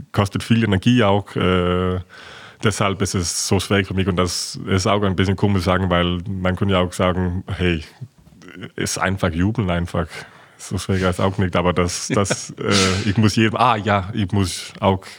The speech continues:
Speaker 1: was feiern, auch. Und das ist viel einfacher, meinen Mitspieler zu feiern, zum Beispiel, wenn, wenn Goller, wir, wenn er ge-, neben Goller in Abwehr steht, dann macht er was gut, dann ist es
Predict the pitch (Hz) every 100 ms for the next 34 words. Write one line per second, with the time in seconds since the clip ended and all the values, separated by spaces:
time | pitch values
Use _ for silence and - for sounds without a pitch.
0 | - - 95 92 - 95 98 95 90 90
1 | - - - - 120 123 117 113 143 117
2 | 113 117 104 98 98 101 123 - 98 95
3 | 92 90 92 90 92 95 98 95 87 90
4 | 92 90 - - - - - - 107 101
5 | 107 113 104 104 101 101 98 101 101 107
6 | 107 117 113 104 107 107 95 104 104 104
7 | 104 104 - 95 - 98 92 98 101 98
8 | 98 95 - 104 95 - 98 110 104